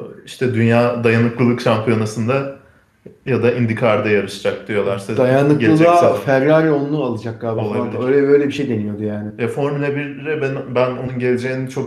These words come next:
Speaker 2: Ben de.
Speaker 1: düşünmüyorum.
Speaker 2: Yani Schwartzman var.
Speaker 1: Schwartzman var. Bir de biri daha vardı. Ee,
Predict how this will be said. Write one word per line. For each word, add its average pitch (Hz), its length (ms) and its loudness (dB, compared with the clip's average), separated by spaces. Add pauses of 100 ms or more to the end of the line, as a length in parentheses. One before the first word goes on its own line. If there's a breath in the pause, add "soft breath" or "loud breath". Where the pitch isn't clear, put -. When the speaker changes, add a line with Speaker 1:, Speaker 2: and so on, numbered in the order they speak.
Speaker 2:
Ben 110 60 -8
de. 110 40 -4
Speaker 1:
düşünmüyorum. 113 500 -2 (200)
Speaker 2:
Yani 107 120 -4
Schwartzman 131 880 -2
var. 135 100 -2
Speaker 1:
Schwartzman 120 760 -2
var. 156 220 -4 (300)
Bir 117 80 -4
de 123 120 0
biri 120 200 0
daha 127 220 4
vardı. 98 340 2 (800 soft breath)
Ee, 143 60 -6